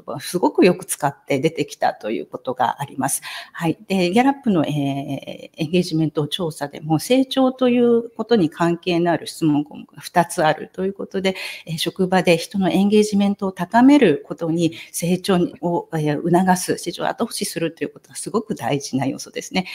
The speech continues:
ですから、成長促進の持っているマネージャー、リーダーの方、実は素晴らしいポテンシャルをお持ちかもしれません。はい。えー、その他ですね、成長促進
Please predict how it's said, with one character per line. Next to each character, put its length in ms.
で 80
す 80
か 120
ら、 100
成 200
長 140
促 240
進 200
の 60
持 140
っ 60
て 120
い 40
る 180
マ 100
ネ 140
ー 20
ジ 120
ャ 40
ー、 20
リ 160
ー 20
ダ 120
ー 20
の 80
方、 360
実 260
は 60
素 140
晴 100
ら 100
し 260
い 40
ポ 120
テ 140
ン 60
シ 100
ャ 40
ル 120
を 40
お 80
持 80
ち 200
か 140
も 100
し 120
れ 80
ま 120
せ 160
ん。 80
は 140
い。 160
え 60
ー、 20
そ 140
の 120
他 220
で 100
す 140
ね、 140
成 220
長 200
促 280
進 400